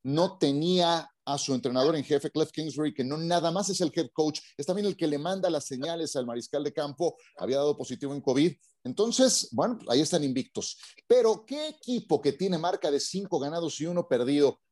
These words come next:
podría ser mejor que los invictos Cardinals?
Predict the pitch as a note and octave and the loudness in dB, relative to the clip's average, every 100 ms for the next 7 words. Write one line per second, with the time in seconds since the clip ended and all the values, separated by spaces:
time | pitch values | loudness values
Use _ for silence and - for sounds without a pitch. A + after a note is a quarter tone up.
0 | - E3+ F#3 C4 B3 A#3+ A#3+ A3 F#3 - | -4 -2 0 -2 -2 0 0 0 -6 -6
1 | F#3+ F3+ E3+ D#3 C#3+ C#3+ B2+ D3 - C3 | -4 -4 -4 -4 -4 -6 -8 -6 -4 -4
2 | - B2+ A2+ G#2 E2+ - - | 2 2 4 0 -4 -6 -12